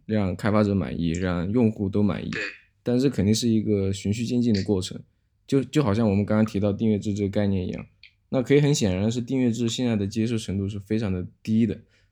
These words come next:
Speaker 1: 哪怕是国外可能都还是属于低的这样一个状况。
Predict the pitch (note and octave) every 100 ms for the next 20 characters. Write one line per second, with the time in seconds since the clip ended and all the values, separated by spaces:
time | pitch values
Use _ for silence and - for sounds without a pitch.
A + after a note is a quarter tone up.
0 | _ - G2 F3 F3+ F3 B2+ - G#2 B2
1 | D#3 A2+ - - E2+ F#2+ C3 D#3+ G2 G2
2 | G#2+ - F2+ F2+ G#2 B2 A2+ E2+ G2 F2+
3 | F2+ F#2 A#2+ E2 - -